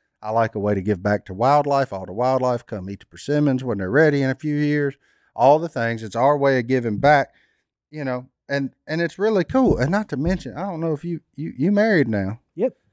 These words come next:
Speaker 1: At some point, your wife's gonna say, "We need new bushes.
Speaker 2: Mm-hmm.
Speaker 1: We need new plants."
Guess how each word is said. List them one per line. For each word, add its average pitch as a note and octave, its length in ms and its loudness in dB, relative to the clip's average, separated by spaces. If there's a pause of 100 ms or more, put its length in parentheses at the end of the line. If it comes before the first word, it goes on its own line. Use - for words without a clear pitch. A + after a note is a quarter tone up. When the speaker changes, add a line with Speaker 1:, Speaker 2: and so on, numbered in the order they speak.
(120)
Speaker 1:
At A#2 140 -2
some A3 240 2
point, A3 300 -4
your F3+ 120 0
wife's F#3 280 0
gonna - 160 -2
say, D3+ 180 0
"We D#3 160 0
need D#3 180 4
new D3+ 140 2
bushes. E3+ 420 -2 (220)
Speaker 2:
Mm-hmm. D#3 560 0 (160)
Speaker 1:
We B2+ 160 -2
need D#3 160 2
new D#3+ 160 2
plants." E3 560 -6